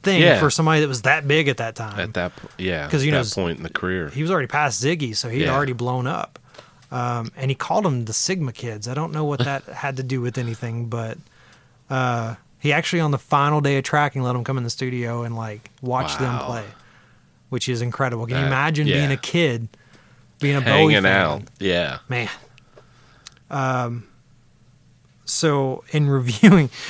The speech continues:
Speaker 1: in the critical review for the record, one of, one of the classic reviewers, Robert Christgau,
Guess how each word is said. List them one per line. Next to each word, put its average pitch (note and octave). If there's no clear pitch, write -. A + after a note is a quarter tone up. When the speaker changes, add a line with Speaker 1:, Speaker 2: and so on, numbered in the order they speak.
Speaker 1:
in D3+
the C#3
critical F#3
review B2
for B2+
the A#2
record, A2+
one D#3
of, E3+
one D#3
of E3+
the C#3+
classic D#3
reviewers, A#2+
Robert C3
Christgau, G#2